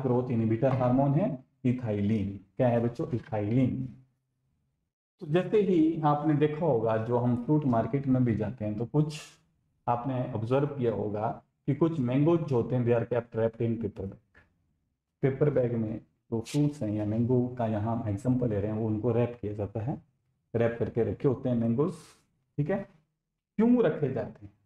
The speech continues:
Question भी पूछा जा सकता है, बिल्कुल simple है। Mangoes wrapped in paper bag will release ethylene। क्या release करेंगे बच्चों, इथाइलिन gas release करेंगे।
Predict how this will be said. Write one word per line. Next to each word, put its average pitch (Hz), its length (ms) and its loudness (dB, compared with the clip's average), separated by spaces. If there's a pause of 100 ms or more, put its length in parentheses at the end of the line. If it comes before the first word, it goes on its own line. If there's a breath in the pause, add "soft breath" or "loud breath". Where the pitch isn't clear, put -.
(160)
Question 156 300 2
भी 160 120 4
पूछा 160 240 2
जा 143 160 4
सकता - 300 -10
है, 160 240 -2
बिल्कुल 147 260 2
simple 180 340 2
है। - 180 2 (460)
Mangoes 175 440 4
wrapped 143 320 2
in 147 180 2
paper 143 320 0
bag 113 320 2
will 107 200 2
release 110 340 0
ethylene। - 520 -12 (140)
क्या 127 100 2
release 131 280 0
करेंगे 143 260 2
बच्चों, 135 300 -2
इथाइलिन 120 640 0
gas 107 340 -6
release 98 280 -10
करेंगे। 98 340 -10